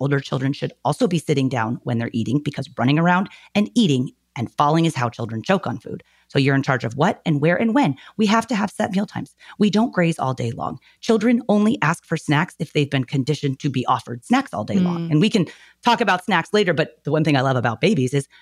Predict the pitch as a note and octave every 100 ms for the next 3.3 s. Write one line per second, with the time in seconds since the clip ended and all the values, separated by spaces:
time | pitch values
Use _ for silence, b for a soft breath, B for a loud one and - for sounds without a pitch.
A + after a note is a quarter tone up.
0 | b - C#3+ G3 - G3+ G3+ A3 - A#2
1 | - _ F#3+ F#3 F3 C3+ F3+ - - F#3+
2 | F#3+ D#3 - D#3+ - C#3+ C3 A#2+ - C#3
3 | C#3+ C#3 -